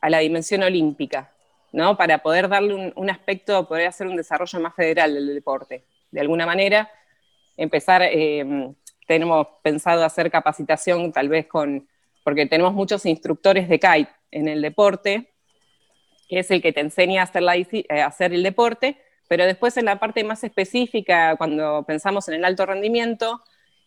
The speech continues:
creo que ahí es, eh, tenemos que trabajar, eh, eh, como, como deporte tenemos que trabajar en capacitar nuevos líderes para que este movimiento siga creciendo.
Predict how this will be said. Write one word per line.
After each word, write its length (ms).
creo 200
que 80
ahí 320
es, 240
eh, 200
tenemos 300
que 100
trabajar, 680
eh, 460
eh, 340
como, 760
como 200
deporte 300
tenemos 260
que 120
trabajar 460
en 120
capacitar 800
nuevos 320
líderes 580
para 200
que 100
este 200
movimiento 520
siga 280
creciendo. 600